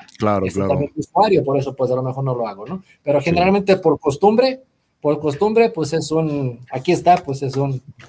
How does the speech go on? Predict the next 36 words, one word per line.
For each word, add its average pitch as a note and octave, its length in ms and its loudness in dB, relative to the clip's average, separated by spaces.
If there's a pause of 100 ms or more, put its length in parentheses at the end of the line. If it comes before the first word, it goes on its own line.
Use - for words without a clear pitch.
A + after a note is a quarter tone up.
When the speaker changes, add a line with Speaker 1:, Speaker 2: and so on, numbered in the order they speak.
(200)
Speaker 1:
Sí, B2+ 120 -6
Speaker 2:
eh, B2+ 220 -2
eh, A#2 100 0
Speaker 1:
un C3 60 0
Speaker 2:
es, C3+ 140 -6
es C#3 160 -8
una E3 180 4
navaja D#3 480 4
de A#2+ 460 2 (120)
Speaker 1:
Suiza, A#2 380 6
Speaker 2:
de, D3 200 0
Speaker 1:
con A2 100 2
Speaker 2:
de, A2+ 80 6
Speaker 1:
más A2+ 80 4
Speaker 2:
de - 60 -8
Speaker 1:
cositas, C#3 300 4
Speaker 2:
acero G#3 80 6 (160)
Speaker 1:
¿o - 40 6
solo C3+ 220 8
la B2 80 6
Speaker 2:
damasco. A#2 100 4
Speaker 1:
navaja? G2 420 -2 (840)
Speaker 2:
Mande, B3+ 440 0 (100)
perdón. G3 360 0
Speaker 1:
So-, - 220 0 (100)
¿solo B2+ 280 4
la B2+ 100 4
navaja C#3+ 500 0
o A#2 200 2
es A2 100 -4
una A#2 140 -2
navaja A2+ 300 -4
suiza G2 320 -4
con F#2+ 160 -4
más G2+ 120 -6
cositas? - 580 -16